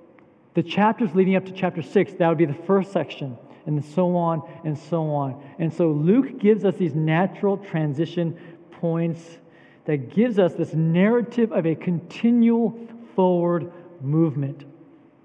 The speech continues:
And here's the movement. I'd like you to keep this in mind as you open up to any passage in Acts.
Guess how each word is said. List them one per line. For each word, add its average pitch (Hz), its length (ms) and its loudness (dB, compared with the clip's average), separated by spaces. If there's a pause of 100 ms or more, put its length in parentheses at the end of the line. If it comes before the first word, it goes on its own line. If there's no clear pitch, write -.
(320)
And 170 140 0
here's 175 260 4
the 180 40 0
movement. 170 460 2
I'd - 1300 -18
like 185 240 2
you 214 80 4
to 208 80 2
keep 202 180 2
this 208 180 -2
in 185 60 2
mind 160 380 0
as 151 200 -2
you 185 80 4
open 170 260 0
up - 180 -6
to 226 100 -2
any 165 160 0
passage 151 420 -4
in 143 120 -4
Acts. 135 340 -8